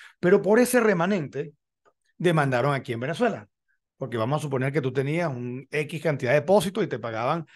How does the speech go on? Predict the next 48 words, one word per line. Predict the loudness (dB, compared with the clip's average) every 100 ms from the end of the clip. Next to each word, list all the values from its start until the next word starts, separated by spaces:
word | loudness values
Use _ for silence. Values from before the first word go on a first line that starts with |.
| -14
un | -2 0
porcentaje. | 0 -2 -4 -6 -8 -8 -14
O | _ -20 -4
sea, | 0
claro, | 4 4
aquí | 2 0 2
hay |
unas | 6 6
discusiones | 6 2 2 2 4 0 -2 _
eminentemente | -8 -4 -4 0 0 2 2
jurídicas. | 4 4 4 2
Bueno, | 0 0
pero | -4
si | -8
tú | -10 -14 -20 -4
cobraste | 2 4 4 2
allá | 2 4 2 -2 -12 -10
y | -6
firmaste | -2 -2 -2 -2
finiquito, | -2 -2 -4 -6
te | -2
vas | 0 0
a |
venir | 0 -2
para | -2 -2
acá | 0 0
a | 0
co-, | -2 -6
a | -6
cobrar | -8 -6
la | -4
diferencia. | -2 -2 -4 -6 -10 -14 -20 -20 -20 _
Pero | -4
lo | -2
importante | -2 0 0 0 2 2
es | 0 -2
que | 0 0 -2
aquí, | -10 -6 -4 -6 -10 _
en | -8
Venezuela, | -2 0 0 0 0 -4
nuestro | -8 -8
Tribunal | -6 -4 -2
Supremo | -2 2 4 4
de |
Justicia | 4 2 2 0 0 -18 _
dijo | 2 2
que | 2
sí, | 0 0